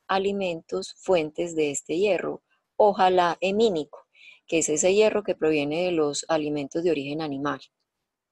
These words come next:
Si en la casa de esta, de este bebé no se dan los recursos económicos suficientes o no tienen el recurso en su huerta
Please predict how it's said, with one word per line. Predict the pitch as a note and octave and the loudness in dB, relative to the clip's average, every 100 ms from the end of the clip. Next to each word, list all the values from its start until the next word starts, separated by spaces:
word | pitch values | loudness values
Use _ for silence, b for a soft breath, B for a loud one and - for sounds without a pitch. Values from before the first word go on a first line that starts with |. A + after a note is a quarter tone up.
| _ _ _ b b b b b b | _ _ _ b b b b b b
Si | - G#3 F3+ D#3 | -2 4 4 4
en | D#3+ D#3+ D3+ | 0 0 0
la | D3+ | 0
casa | - E3 D#3+ F3 | 2 2 2 2
de | F3+ | 0
esta, | - - F3 F3 | 0 2 2 2
de | F3+ E3 | 0 -2
este | D#3+ - F3 E3+ E3+ | -2 -2 -2 -2 0
bebé | D3 D3+ D#3 C#3+ - B B B - | 2 4 4 0 -6 B B B -4
no | F3 F3 E3 D#3+ - - | 2 4 4 0 -4 -12
se | - F#3+ | 0 4
dan | F#3+ F#3 | 4 4
los | F3+ F#3 | 0 0
recursos | E3 - D#3+ D3+ F3 | -2 -2 -4 -2 -2
económicos | F#3+ D#3+ D3 D#3 - F#3+ | -2 -4 -4 -4 -4 -6
suficientes | F3+ D#3 D3+ D3 F3 E3 D3 - D3+ - B B B | -4 -6 -6 -4 0 0 -2 -6 -8 -10 B B B
o | - F3 | 0 2
no | D#3 | 2
tienen | D#3+ F3 F#3 | 0 2 2
el | F3 E3 D3+ | 2 0 -2
recurso | D3+ D3 - C#3+ - | -2 -4 -2 -2 -2
en | E3+ | -4
su | F3 D#3 | -4 -2
huerta | C#3+ D#3 F3 - F3+ E3 | 2 4 2 0 -4 -4